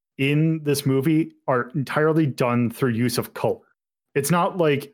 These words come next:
any, at least according, if Wikipedia is to be believed, which I, I feel like about these things, usually people get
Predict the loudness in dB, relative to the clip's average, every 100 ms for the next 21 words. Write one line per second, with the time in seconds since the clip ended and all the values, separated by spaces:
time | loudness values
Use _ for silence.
0 | -2 0 2 2 2 2 -2 -6 _ -16
1 | 0 0 0 -2 0 0 -2 -14 -10 -4
2 | -2 0 0 0 0 -2 -2 -2 0 -2
3 | -2 -14 _ _ -10 -6 -2 -4 -4 -8
4 | 0 2 4 2 2 2 0 0 0 0
5 | -4 -4 -6 -4 0 -2